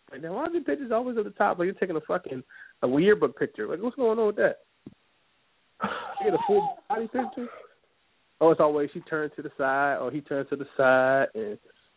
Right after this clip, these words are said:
like, you got, you know what I'm saying? That's how you, that's, that's one of the first signs you look like, all right, so all her pictures is selfie from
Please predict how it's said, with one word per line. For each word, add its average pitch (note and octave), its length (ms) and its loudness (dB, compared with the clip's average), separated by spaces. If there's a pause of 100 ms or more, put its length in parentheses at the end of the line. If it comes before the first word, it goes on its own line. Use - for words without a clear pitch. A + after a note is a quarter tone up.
like, C3+ 160 6
you F#3+ 80 0
got, E3 260 4 (160)
you C#3 140 -6
know E3 120 0
what D#3 140 -2
I'm D#3 260 -2
saying? D3 180 -8
That's D3+ 160 -2
how D3+ 140 2
you, D3+ 160 -2
that's, D#3 240 2
that's - 160 0
one D#3+ 160 0
of F3+ 80 -6
the B2+ 160 -2
first C3+ 240 -2
signs D3+ 340 2
you C#3+ 100 -4
look G#2+ 200 -12
like, - 160 -14
all A2+ 80 -6
right, A2 340 -6 (420)
so C3+ 60 0
all C3 240 4
her C#3 80 6
pictures A#2 480 0 (600)
is B2 100 -2 (120)
selfie A#2+ 420 2 (540)
from A2 380 0